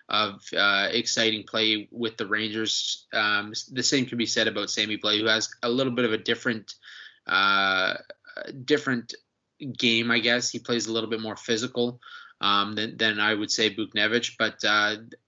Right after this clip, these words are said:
the Rangers also pick up the Blues', uh, second round pick in twenty twenty-two. So, um, it, it'll be interesting to watch how, how this unfolds, but, uh, no clear winner when you're talking about this trade.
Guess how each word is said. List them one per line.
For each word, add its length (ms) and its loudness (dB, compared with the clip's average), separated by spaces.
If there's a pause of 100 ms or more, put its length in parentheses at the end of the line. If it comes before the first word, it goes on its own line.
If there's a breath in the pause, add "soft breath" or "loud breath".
(140)
the 120 -4
Rangers 320 0
also 280 -4
pick 260 -4
up 140 -2
the 80 -12
Blues', 400 -2
uh, 100 2
second 320 -6
round 180 -6
pick 260 -2
in 120 -8
twenty 240 -6
twenty-two. 500 -2
So, 260 0 (560 loud breath)
um, 640 4 (380)
it, 600 0
it'll 160 4
be 120 8
interesting 380 0
to 60 4
watch 300 2
how, 240 2
how 180 -2
this 180 0
unfolds, 520 -2
but, 280 -6
uh, 220 4
no 220 -2
clear 520 0
winner 480 -4 (200)
when 200 -8
you're 120 -4
talking 360 -4
about 240 -6
this 160 -4
trade. 340 -8